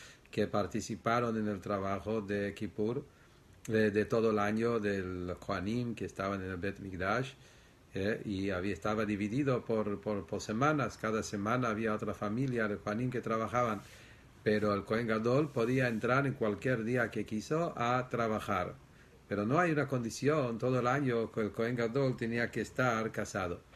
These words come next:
En cambio, en, en, eh, Yom Kippur es la condición que el Kohen Gadol tenía que estar casado.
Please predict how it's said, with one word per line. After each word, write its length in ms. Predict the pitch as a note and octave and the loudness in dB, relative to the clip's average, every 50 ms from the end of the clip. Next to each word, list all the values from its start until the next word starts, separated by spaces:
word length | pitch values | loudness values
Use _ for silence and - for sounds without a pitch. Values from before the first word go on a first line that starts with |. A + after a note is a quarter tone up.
| - - - - - - - - - - | -20 -20 -20 -20 -20 -20 -20 -20 -10 -4
En 240 | A2+ G#2 F#2+ F#2 F2 | -2 -2 -2 -2 -2
cambio, 600 | - B2 C#3 D3 D3+ C#3 C3 A#2+ A2 G#2+ G#2+ - | 2 2 4 4 4 4 4 2 2 0 -2 -4
en, 880 | - B2 B2 B2+ B2 B2 A#2+ A#2 A2+ A2 G#2 G2 F#2+ F2+ F2 E2 E2 D#2+ - - - - - - - - - - - - - | -2 0 2 2 2 2 2 2 2 2 0 -2 -2 -4 -6 -6 -8 -10 -14 -18 -20 -20 -20 -20 -20 -20 -20 -20 -20 -16 -8
en, 480 | - G#2+ G2+ G2 G2 G2 F#2+ F#2+ F#2+ F#2 | -4 -2 -2 0 0 -2 -2 -4 -4 -4
eh, 840 | F#2 F#2 F#2 F#2 F2+ F2+ F2+ F2 F2 F2 F2 F2 F2 F2 F2 E2+ - - - - - - - - - | -4 -4 -4 -4 -4 -4 -4 -4 -4 -4 -4 -4 -4 -4 -6 -6 -8 -12 -18 -20 -20 -20 -20 -18 -8
Yom 220 | - G#2+ G2+ F#2+ F#2 | -4 -2 -2 -2 -2
Kippur 680 | - - G#2 - - - F#3+ G3 F3 D#3 D3 D3 D#3 F3+ - - - - - - - - | -4 -6 -8 -4 2 4 4 6 6 6 4 2 2 -2 -8 -14 -20 -20 -20 -20 -14 -2
es 380 | - B2 C3 C3+ C#3 C3+ - A2+ | 2 4 4 4 4 2 0 -2
la 100 | A2 G2+ | -4 -2
condición 640 | - A#2+ A2 G#2 G2+ - - - D#3 D3+ D#3 D#3 C3+ | -2 -2 -2 -2 -2 -4 -2 0 2 2 2 2 0
que 120 | - B2+ | 0 -2
el 120 | A#2 G2+ | -2 -2
Kohen 240 | - - A#2 A#2 A#2 | -2 -2 -2 0 0
Gadol 420 | A#2 B2+ C3 C3 D#3+ D#3 D3+ D3 C3 | 0 2 2 2 2 2 2 2 0
tenía 380 | C3+ B2+ B2 B2+ B2+ B2 A#2 | -2 -2 0 2 2 0 0
que 100 | - C3+ | 0 -2
estar 400 | A#2 A2 - C#3+ C3 A#2+ A#2+ A#2 G#2 | -4 -2 0 2 2 2 2 2 0
casado. 500 | - G#2+ G2+ - - F#2 F2+ F2+ - - | -4 -6 -4 -4 -4 -4 -4 -6 -6 -8